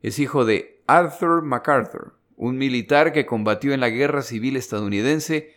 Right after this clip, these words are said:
así como en la guerra entre España y los Estados Unidos de América.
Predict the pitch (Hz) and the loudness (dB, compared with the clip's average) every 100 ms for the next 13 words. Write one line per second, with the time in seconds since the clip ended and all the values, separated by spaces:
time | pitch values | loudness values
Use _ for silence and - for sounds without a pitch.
0 | _ _ - 190 143 - 127 113 101 104 | _ _ -12 -6 -4 -2 -2 0 -2 0
1 | 123 131 123 110 - 95 - - 123 123 | 2 2 0 -2 -6 -8 -6 0 0 0
2 | 123 107 98 101 - 98 101 101 110 98 | -2 -4 -8 -12 -6 -4 -2 -4 -8 -8
3 | 92 92 98 110 113 - - | -8 -8 -6 -2 -4 -6 -14